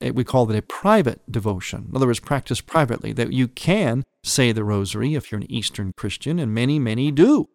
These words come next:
In fact, some of the most devout approaches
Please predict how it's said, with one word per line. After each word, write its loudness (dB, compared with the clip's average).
In -2
fact, 0
some -2
of 0
the 4
most 2
devout -2
approaches 0